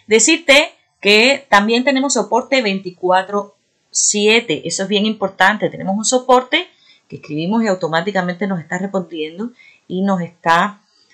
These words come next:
eh, atendiendo, que es de lo que se trata, tener un soporte.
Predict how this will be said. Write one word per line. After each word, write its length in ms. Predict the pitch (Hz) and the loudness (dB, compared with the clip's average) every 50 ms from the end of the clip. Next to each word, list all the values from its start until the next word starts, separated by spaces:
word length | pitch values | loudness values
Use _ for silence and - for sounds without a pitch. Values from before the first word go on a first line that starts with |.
| _ _ _ - | _ _ _ -6
eh, 600 | 165 170 170 160 151 147 143 139 135 131 127 127 127 _ _ _ _ | -4 -4 -4 -4 -4 -6 -8 -8 -8 -10 -12 -14 -16 _ _ _ _
atendiendo, 760 | - - 139 175 165 165 170 208 233 233 214 165 139 139 - _ _ _ _ _ | -8 -6 -4 -4 -4 -2 0 2 2 2 2 0 -4 -6 -8 _ _ _ _ _
que 100 | - 170 | -2 0
es 40 | |
de 80 | 185 185 | 0 0
lo 80 | 175 175 | 0 -2
que 100 | 175 165 | -4 -6
se 120 | - 151 | -8 -6
trata, 280 | 160 190 214 220 226 175 | -4 -2 -2 -2 -2 -6
tener 440 | 165 143 147 147 160 180 196 196 _ _ _ _ _ - | -6 -6 -6 -4 -4 -6 -6 -8 _ _ _ _ _ -8
un 180 | 170 175 190 | -6 -4 -2
soporte. 560 | 185 - 180 - - - 131 127 - _ _ | -2 -2 -4 -6 -6 -8 -10 -10 -12 _ _